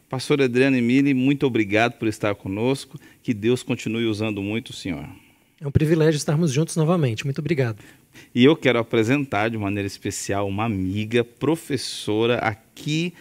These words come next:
Speaker 1: do nosso curso de teologia, professora Christy. Muito obrigado por ter aceitado. Ela é especialista em arqueologia bíblica e Antigo Testamento.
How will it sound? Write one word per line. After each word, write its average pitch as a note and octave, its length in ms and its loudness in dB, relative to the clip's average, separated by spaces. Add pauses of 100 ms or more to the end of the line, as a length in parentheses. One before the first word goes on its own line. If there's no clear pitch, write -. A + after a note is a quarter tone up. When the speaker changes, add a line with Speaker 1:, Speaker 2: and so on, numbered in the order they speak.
(240)
Speaker 1:
do B2 220 0
nosso B2 320 0
curso C#3 380 -4
de - 40 -20
teologia, G#2+ 500 0
professora A#2+ 460 -6 (160)
Christy. B2+ 500 -2
Muito C#3+ 480 -2
obrigado G#2 420 0
por - 60 -14
ter F#2+ 100 -2
aceitado. A2 640 -4 (240)
Ela G#2+ 160 -2
é A2+ 40 4
especialista A#2+ 960 -4
em B2+ 60 -2
arqueologia A#2 600 -2
bíblica D#3+ 640 -4
e E3+ 60 0
Antigo C3+ 340 -2
Testamento. G2+ 600 -6